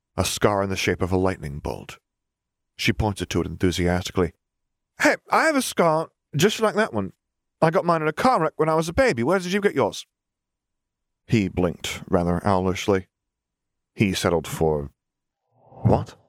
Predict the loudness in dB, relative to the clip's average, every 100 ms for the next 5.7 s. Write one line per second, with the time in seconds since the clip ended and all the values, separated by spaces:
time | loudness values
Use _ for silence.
0 | _ _ _ _ _ _ _ _ _ _
1 | _ _ -2 -2 2 2 0 0 0 0
2 | 0 0 2 0 0 0 0 0 -2 -4
3 | 0 2 2 2 2 0 0 0 -2 -4
4 | 0 0 0 -4 0 0 2 0 0 0
5 | 0 -4 0 2 2 0